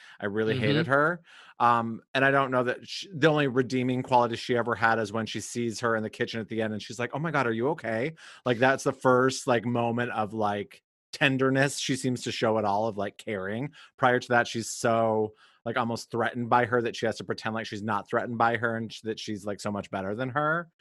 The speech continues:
Speaker 1: And I really, like, I loved her friend Tracy. Like, I loved that girl so much, which she played Brittany Murphy in the Brittany Murphy story on Lifetime. I just can't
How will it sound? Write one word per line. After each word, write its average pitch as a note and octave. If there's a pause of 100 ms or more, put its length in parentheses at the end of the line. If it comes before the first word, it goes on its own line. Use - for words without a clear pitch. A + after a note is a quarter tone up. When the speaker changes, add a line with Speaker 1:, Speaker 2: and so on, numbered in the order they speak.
(300)
Speaker 1:
And D#3
I D#3+
really, F3+
like, D3
I C3
loved B2
her A#2+
friend A2
Tracy. G2+
Like, G2
I A2
loved G2
that G2
girl F#2+
so G2+
much, -
which C#3+
she -
played A#3
Brittany D3+
Murphy B2
in A2
the G#2+
Brittany A#2+
Murphy G2+
story G2+
on G2
Lifetime. G#2
I A2+
just A#2
can't B2